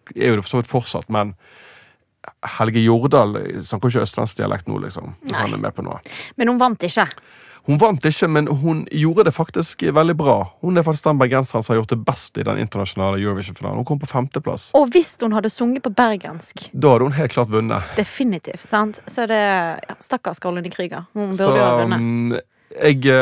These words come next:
Speaker 1: um, det, jeg tenker jo... Hun var bare atten. Jeg føler vi... Hvem har ikke gjort noe dumt når de var atten, liksom?
Speaker 2: Ja.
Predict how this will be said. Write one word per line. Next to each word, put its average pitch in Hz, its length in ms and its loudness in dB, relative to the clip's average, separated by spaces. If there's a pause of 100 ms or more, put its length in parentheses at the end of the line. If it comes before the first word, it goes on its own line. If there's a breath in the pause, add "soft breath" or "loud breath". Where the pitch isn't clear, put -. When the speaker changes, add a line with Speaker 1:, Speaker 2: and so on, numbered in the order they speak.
(140)
Speaker 1:
um, 123 280 0 (300)
det, 131 300 -2
jeg 160 120 2
tenker 156 300 4
jo... 131 180 4 (800 loud breath)
Hun 135 100 2
var 156 160 8
bare 117 260 2
atten. 113 340 -6
Jeg 123 80 -2
føler 139 320 6
vi... 123 160 2 (800)
Hvem 156 240 0
har 127 40 0
ikke 139 160 -2
gjort 127 120 -6
noe 110 120 0
dumt 120 200 0
når 104 140 -2
de 101 60 -4
var 104 120 -4
atten, 113 160 -10
liksom? - 320 -8
Speaker 2:
Ja. 120 40 -14